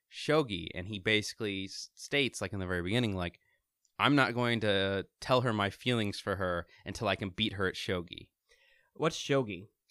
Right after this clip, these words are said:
Speaker 1: Uh, it is a, like, a tabletop game where you have these, uh, little pieces. It's very similar to, like, a chess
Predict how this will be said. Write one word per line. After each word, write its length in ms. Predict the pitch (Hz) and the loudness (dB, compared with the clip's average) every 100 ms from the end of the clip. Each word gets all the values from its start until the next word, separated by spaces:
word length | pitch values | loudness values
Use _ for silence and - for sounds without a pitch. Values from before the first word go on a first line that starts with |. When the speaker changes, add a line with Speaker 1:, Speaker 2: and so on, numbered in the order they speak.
| _ _ _ _ _ | _ _ _ _ _
Speaker 1:
Uh, 200 | 107 110 - | -2 0 2
it 200 | 139 143 | 2 2
is 360 | 147 143 127 - | 2 2 2 0
a, 580 | 120 120 120 120 120 120 - - _ - - _ - | 2 4 6 6 6 4 -2 -20 _ -20 -20 _ -8
like, 100 | 113 | -8
a 40 | 107 | -6
tabletop 760 | - 151 139 - 143 127 - 95 | -2 0 0 2 6 6 4 -8
game 520 | 110 113 117 113 113 110 _ _ - | -2 2 4 2 0 -4 _ _ -8
where 120 | 107 | -4
you 100 | 104 | -4
have 460 | 95 117 117 117 95 | -2 0 2 2 -2
these, 640 | 104 104 98 95 90 - - _ - - - | -4 -2 -2 -4 -8 -12 -14 _ -20 -20 -12
uh, 240 | 92 85 98 | -8 -6 -6
little 540 | 110 107 101 98 - _ _ _ _ _ - | -4 -2 0 0 -2 _ _ _ _ _ -4
pieces. 400 | 120 - 117 - | -2 0 -2 -4
It's 160 | - | -10
very 380 | 113 156 175 160 | -2 2 2 2
similar 460 | - 143 131 123 113 | -2 -4 -4 -4 -4
to, 120 | 107 | -4
like, 160 | 98 87 | -4 -4
a 60 | |
chess 560 | - - 98 104 - | -8 -2 0 0 -4